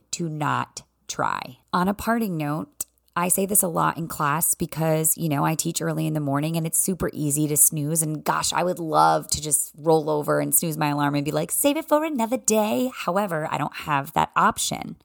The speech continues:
And I always say ten times out of ten, you are always better off for having shown up than stayed home and wondering, "What could I have created if I had just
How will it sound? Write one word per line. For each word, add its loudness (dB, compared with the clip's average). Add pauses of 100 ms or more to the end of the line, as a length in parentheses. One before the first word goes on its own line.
(240)
And 0
I 2
always 2
say 4
ten -4
times 2
out 4
of -4
ten, 0
you 0
are 2
always 4
better 2
off 2
for -2
having -2
shown -2
up -2
than -2
stayed 2
home -2 (360)
and -6
wondering, 0
"What 0
could -4
I 0
have -4
created 0
if -2
I -6
had -6
just 0